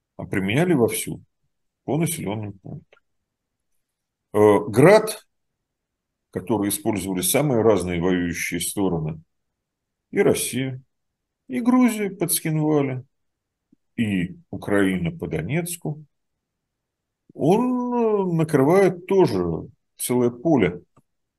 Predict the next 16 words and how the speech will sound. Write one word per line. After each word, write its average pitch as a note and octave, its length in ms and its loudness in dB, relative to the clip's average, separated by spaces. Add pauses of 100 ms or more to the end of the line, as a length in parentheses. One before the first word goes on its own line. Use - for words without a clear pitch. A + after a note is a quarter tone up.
(800)
Что D#3 280 2
это? - 300 -4
Это D#3 260 0
советская D3 640 0
традиция. C3+ 760 -4 (600)
Это A#2 200 -4
советская, G#2+ 600 0
афганская F2+ 680 0
традиция. F2 640 -6
Офицеры B2+ 460 -2
все - 200 -4
при-, - 180 -10
вышли G#2 400 -4
из F2 100 -4
одной F#2 260 -4
школы. F3+ 600 -2